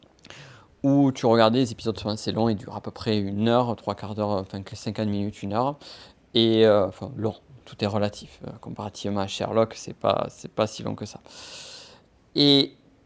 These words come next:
sur l'épisode,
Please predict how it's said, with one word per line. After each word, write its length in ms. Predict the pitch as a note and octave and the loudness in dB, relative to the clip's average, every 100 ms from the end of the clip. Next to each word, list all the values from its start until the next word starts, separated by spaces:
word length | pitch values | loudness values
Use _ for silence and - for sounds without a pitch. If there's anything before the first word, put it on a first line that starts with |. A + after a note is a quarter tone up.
| _ _ _ _ _ _ _ _ - | _ _ _ _ _ _ _ _ -16
sur 500 | - - F3 E3 C3 - | -12 2 8 8 6 0
l'épisode, 760 | B2+ B2+ C3 B2 C#3 B2 G#2 | 2 2 0 4 6 6 0